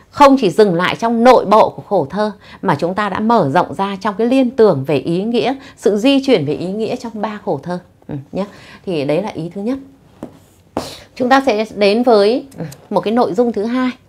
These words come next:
Bây giờ chúng ta sẽ đi cụ thể hơn vào khổ bảy. Nhưng trong trường hợp này, trong cái, cái, cái ý thứ hai này, thì cô muốn chúng ta phân tích khổ bảy trong sự so sánh với khổ sáu, ừ, nhé. Thì ý thứ hai là cô muốn các bạn so sánh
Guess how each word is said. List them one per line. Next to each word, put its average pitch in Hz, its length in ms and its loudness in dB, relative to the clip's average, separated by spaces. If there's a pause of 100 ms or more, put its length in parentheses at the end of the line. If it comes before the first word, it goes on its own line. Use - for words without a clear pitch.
(260)
Bây 240 100 4
giờ 185 60 0
chúng 208 120 -4
ta 247 140 -2
sẽ 220 80 -4
đi 254 140 -2
cụ 247 240 -2
thể 214 180 0
hơn 233 240 0 (380)
vào 170 160 0
khổ 147 220 0 (200)
bảy. 170 260 2 (500)
Nhưng 269 400 6 (160)
trong 269 240 2
trường 226 200 2
hợp 185 200 0
này, 170 280 -2
trong 220 240 0
cái, 190 260 -2
cái, 202 220 0
cái 208 200 -6
ý 196 180 0
thứ 220 140 -2
hai 233 240 -2
này, 196 200 -2 (240)
thì 196 120 2
cô 226 180 4
muốn 202 400 2 (320)
chúng 202 160 -4
ta 233 100 0
phân 269 320 4
tích 330 160 0
khổ 196 220 4
bảy 170 240 4 (300)
trong 262 220 0
sự 240 200 -4
so 226 280 -6
sánh 180 280 -10
với 214 160 -8
khổ 147 120 -2
sáu, 135 280 -12 (280)
ừ, 147 60 -14 (200)
nhé. 185 140 -8 (420)
Thì 165 160 -6
ý - 140 -8
thứ 190 100 -8
hai 214 320 -6 (300)
là 165 180 -6
cô 185 160 -6
muốn 170 340 -6 (280)
các 196 100 -4
bạn 190 260 -4
so 202 300 -4
sánh 170 360 -6